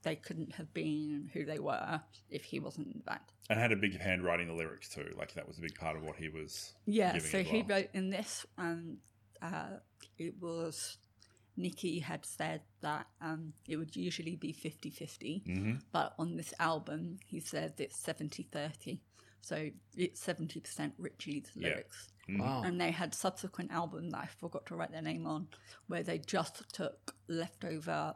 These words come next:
Speaker 1: lyrics of Richie after he passed,
Speaker 2: Mm-hmm.
Speaker 1: and they wrote music to his lyrics.
Speaker 2: Yeah.
Speaker 1: But James
Speaker 3: Wow,
Speaker 1: would
Speaker 3: eh?
Speaker 1: go,
Speaker 3: Okay.
Speaker 1: James would take these lyrics off of Richie and Nicky and say,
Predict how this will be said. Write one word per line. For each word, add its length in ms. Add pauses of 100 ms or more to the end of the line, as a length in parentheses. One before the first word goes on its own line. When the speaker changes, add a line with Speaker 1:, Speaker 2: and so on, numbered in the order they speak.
Speaker 1:
lyrics 720
of 260
Richie 480
after 300
he 80
passed, 640 (180)
Speaker 2:
Mm-hmm. 160
Speaker 1:
and 120
they 100
wrote 260
music 480 (160)
to 160
his 240
lyrics. 540 (400)
Speaker 2:
Yeah. 140 (180)
Speaker 1:
But 240
James 280
Speaker 3:
Wow, 260
Speaker 1:
would 80
Speaker 3:
eh? 140 (240)
Speaker 1:
go, 120
Speaker 3:
Okay. 200
Speaker 1:
James 260
would 80
take 220
these 200
lyrics 540
off 280
of 240 (300)
Richie 580
and 200
Nicky 360 (340)
and 200
say, 480